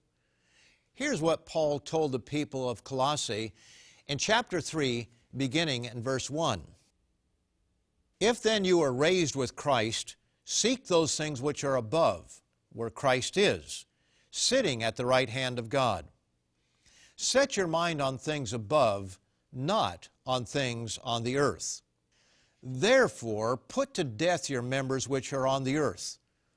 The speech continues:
fornication, uncleanness, passion, evil desire, and covetousness, which is idolatry."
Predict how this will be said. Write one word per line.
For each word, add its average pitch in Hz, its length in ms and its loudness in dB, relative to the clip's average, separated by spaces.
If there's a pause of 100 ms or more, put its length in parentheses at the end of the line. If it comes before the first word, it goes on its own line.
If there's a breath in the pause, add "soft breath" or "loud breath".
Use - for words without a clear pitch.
(240)
fornication, 175 960 -2 (720)
uncleanness, 180 1040 -4 (400)
passion, 170 640 -4 (720)
evil 196 300 0
desire, 131 720 0 (640)
and 135 240 0
covetousness, 123 920 -2
which 127 300 -4
is 127 400 -2
idolatry." 123 840 2